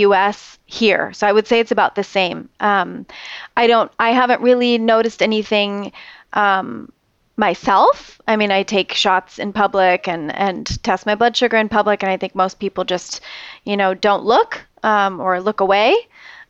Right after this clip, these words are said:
Um, but yeah, I think it's probably about the same.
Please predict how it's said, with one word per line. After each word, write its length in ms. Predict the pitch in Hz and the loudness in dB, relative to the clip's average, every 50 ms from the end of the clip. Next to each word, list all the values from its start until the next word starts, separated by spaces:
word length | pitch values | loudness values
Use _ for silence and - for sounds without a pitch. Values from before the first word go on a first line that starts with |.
| _ - | _ -2
Um, 680 | 226 226 220 214 214 208 208 208 202 202 202 196 - - _ _ _ _ - - | 0 2 2 4 2 2 2 0 -4 -6 -8 -10 -12 -14 _ _ _ _ -6 0
but 120 | - 226 | 0 2
yeah, 180 | 220 240 233 220 | 4 4 4 4
I 100 | 214 214 | 4 4
think 180 | 214 - 233 226 | 2 2 0 -2
it's 100 | 220 - | -6 -6
probably 280 | - - 214 202 202 202 | -4 0 0 2 2 2
about 240 | 180 175 175 - | 0 0 -4 -4
the 120 | - 185 - - | -10 -10 -6 -6
same. 300 | 190 180 180 - 196 190 | -4 -4 -6 -8 -12 -18